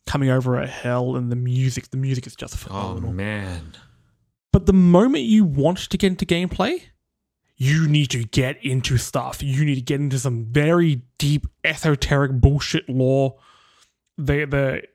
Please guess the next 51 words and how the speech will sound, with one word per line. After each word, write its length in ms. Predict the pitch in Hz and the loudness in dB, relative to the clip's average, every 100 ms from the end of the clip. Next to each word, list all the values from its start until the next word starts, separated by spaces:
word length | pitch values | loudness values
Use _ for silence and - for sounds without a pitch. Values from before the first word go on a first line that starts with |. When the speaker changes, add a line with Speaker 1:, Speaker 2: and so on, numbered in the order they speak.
| - | -8
Speaker 1:
the 100 | 170 | -8
gameplay 500 | 127 143 170 175 175 | -4 -2 2 4 4
runs 460 | 135 135 143 139 120 117 123 | 4 4 4 2 0 0 2
really 420 | 156 160 147 123 _ | 4 4 2 -6 _
deep, 320 | 160 170 _ | -4 -4 _
despite 340 | - - 165 - | -14 -4 -2 -2
the 80 | |
fact 220 | 180 175 - | -4 -4 -4
you're 80 | |
doing 280 | 135 151 139 | -2 -2 -2
very 440 | 120 135 143 135 127 | -4 -4 -4 -4 -4
little. 220 | 135 196 | -4 -4
Like, 200 | 147 - | -6 -10
you 60 | |
know, 40 | 143 | -10
you're 80 | - | -6
Speaker 2:
Very 100 | - | -4
Speaker 1:
changing 280 | - 165 156 | -2 -2 -2
Speaker 2:
simple 200 | 156 135 | -2 -2
Speaker 1:
your 80 | |
Speaker 2:
stuff. 200 | 127 - 131 | -4 -4 0
Speaker 1:
shoes, 220 | 147 135 | 0 0
getting 200 | 151 147 | 0 2
your 140 | 135 | 0
weight 340 | 117 127 - - | 0 -4 -4 -4
balances 480 | 131 139 135 120 127 | -2 -2 -2 -2 0
right. 260 | 127 131 | -2 -2
You 140 | - 131 | -4 2
need 100 | 143 | 4
to 40 | |
work 180 | 139 139 | 4 0
at 80 | - | -4
all 180 | - 160 | 0 2
these 140 | 170 151 | 2 0
different 300 | 147 135 - | -4 -6 -6
things. 280 | 156 123 - - - - | -6 -6 -12 -20 -20 -6
Speaker 2:
But 100 | 123 | 0
then 140 | 170 | 2
Speaker 1:
It 80 | 208 | 4
is 100 | 233 | 4
like 140 | 226 226 | 4 2
a 60 | |
sun, 420 | - - - 247 240 220 - | -2 0 2 4 2 0 -2
it's 120 | 220 | 0
like 100 | 240 | 2
a 60 | 233 | 0
sun 280 | - 233 277 | 2 2 4
lounge 420 | 269 277 302 - - - | 4 4 0 -4 -14 -2
next 140 | 190 - | -2 4
to 100 | |
a 40 | 170 | 2